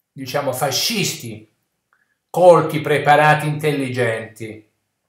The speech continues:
ma non, non vi dà, non è un problema di antifascismo,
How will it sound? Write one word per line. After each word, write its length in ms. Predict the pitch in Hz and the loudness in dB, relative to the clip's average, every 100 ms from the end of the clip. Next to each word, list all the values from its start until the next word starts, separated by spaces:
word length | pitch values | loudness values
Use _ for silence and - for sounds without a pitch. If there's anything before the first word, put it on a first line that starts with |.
| _ _ _ _ _ _ _ _ _ _ | _ _ _ _ _ _ _ _ _ _
ma 140 | 202 190 - - _ _ _ _ | -4 -4 -6 -20 _ _ _ _
non, 420 | - 294 285 285 285 269 262 - _ _ _ _ | -6 -2 0 0 0 -2 -2 -12 _ _ _ _
non 340 | - 269 269 240 | -2 2 2 2
vi 140 | 208 | -2
dà, 480 | 202 156 120 117 - | 0 0 -2 -10 -14
non 160 | 247 311 | -6 -4
è 60 | 330 | -2
un 60 | |
problema 240 | 208 214 170 | -2 -2 -2
di 80 | |
antifascismo, 1400 | 160 156 - - 139 123 - 147 120 104 - 101 85 _ | -2 -4 -8 -8 -8 -6 -8 -10 -10 -12 -16 -20 -20 _